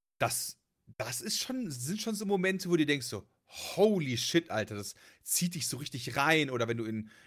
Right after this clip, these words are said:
in Skyrim, äh, äh, am Anfang aus dem Knast, äh, fließt und so und dann halt das Tor öffnest, äh, um halt quasi das erste Mal die, die Welt zu betreten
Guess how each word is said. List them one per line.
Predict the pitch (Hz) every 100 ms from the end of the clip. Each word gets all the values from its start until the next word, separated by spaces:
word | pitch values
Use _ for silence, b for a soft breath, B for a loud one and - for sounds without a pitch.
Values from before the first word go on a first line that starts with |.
| B
in | 113
Skyrim, | 107 - 123 147 160 139 127 120
äh, | 120
äh, | 117 113 110 113 113
am | 107
Anfang | 120 131
aus | 120
dem | 120
Knast, | - 143 147 -
äh, | 131 123 117 117
fließt | - 127 120 110
und |
so | 107 117
und | 110 110
dann | 135 131
halt | 135 123 -
das | 127 - -
Tor | 160 151 131
öffnest, | 123 - 120 110 - b b b b
äh, | 120 117 117
um | 117 117
halt | 120 123
quasi | 123 117
das | 127
erste | 123 123
Mal | 120 113
die, | 113 113
die | 110 120
Welt | 127 160 170
zu | 135
betreten | 127 - 127 120 113 104